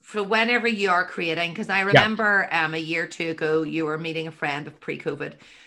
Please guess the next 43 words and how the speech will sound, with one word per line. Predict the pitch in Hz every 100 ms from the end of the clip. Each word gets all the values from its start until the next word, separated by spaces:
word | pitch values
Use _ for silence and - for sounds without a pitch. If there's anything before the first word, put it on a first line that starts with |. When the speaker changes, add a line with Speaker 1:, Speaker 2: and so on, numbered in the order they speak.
| _
Speaker 1:
who | - 196 180 170 165
was | 170
also | 170 170 - 165
a |
creative, | - 170 165
and | 160
you |
were | 175 180
having, | 180
like, | 170
a | 156 180
day | 156 165
of |
writing. | 160 160 175
I |
remember | 190 180
thinking, | 170 156 160 156
"That | -
Speaker 2:
Yeah. | 175 151
Speaker 1:
is | - _ 170
amazing. | 170 147 131
I'm | 156
so | - 185
glad | 165 147
you're | 143
doing | 156 147
that." | -
Tell | - 214
me | 247
what, | 226 180 175 - 160
what | 190 -
format | - 196 185 -
that | 151 -
takes. | 160 -
So | 165
for | - 160
creatives | 180 190 202 185
that | 160
are |
listening | 160 156 170 160 185
who | 165 156
just | 160 156 -
think, | 151